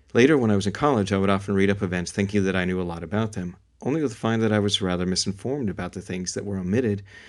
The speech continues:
or simply changed to fit the narrative of, of the culture.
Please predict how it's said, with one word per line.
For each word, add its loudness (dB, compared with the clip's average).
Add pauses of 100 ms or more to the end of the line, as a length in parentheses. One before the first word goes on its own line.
(160)
or 2
simply 2
changed 2
to -8
fit -6
the -6
narrative -4
of, -16 (140)
of -10
the -6
culture. -6